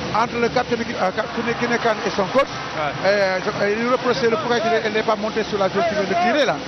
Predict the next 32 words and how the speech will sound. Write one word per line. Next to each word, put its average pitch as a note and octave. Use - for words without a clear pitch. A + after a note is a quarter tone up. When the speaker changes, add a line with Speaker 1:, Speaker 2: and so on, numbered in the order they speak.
Speaker 2:
Ouais. F3
Speaker 1:
Mais G3+
elle B3
a C#4
défendu C4+
sur -
trois E4+
autres C4
d'affilée, G3+
trois B3+
autres G#3
d'affilée. E3
Speaker 2:
Voilà, D#3+
Speaker 1:
C'est G#3
le B3
Speaker 2:
trente, A#3+
Speaker 1:
jaune C#4
qui -
est G3+
Speaker 2:
trente, C4+
trente -
et B3
un, B3+
Ville E3+
de A#3
Dakar A#3+
qui A#3
repasse A#3
devant. G#3+
Allons, G#3
Barka. G3+
Nogaï. A3